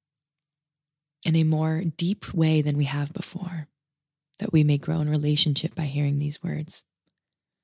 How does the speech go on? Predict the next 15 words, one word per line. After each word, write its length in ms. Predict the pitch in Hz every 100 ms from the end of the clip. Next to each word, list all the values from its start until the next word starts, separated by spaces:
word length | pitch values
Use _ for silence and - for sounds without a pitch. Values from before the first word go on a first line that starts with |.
| _ _ _ _ _ _ _ _ _ _ _ _ _ _ _ - -
Again, 320 | 160 151 156
this 200 | 165 -
is 160 | 151
from 160 | - 147
the 80 | 143
Gospel 420 | 143 139 - 160
according 320 | 156 156 156
to 120 | 160
John. 380 | 156 143 143 131 - _ _ _ _ - - _ - - _ _ _ _ _ - - _ _ _ _ _ _
This 320 | 156 214 -
is 160 | - 208
the 80 | 202
testimony 720 | - 160 - - 156 151 147
of 120 | 139
John. 460 | - 147 - 156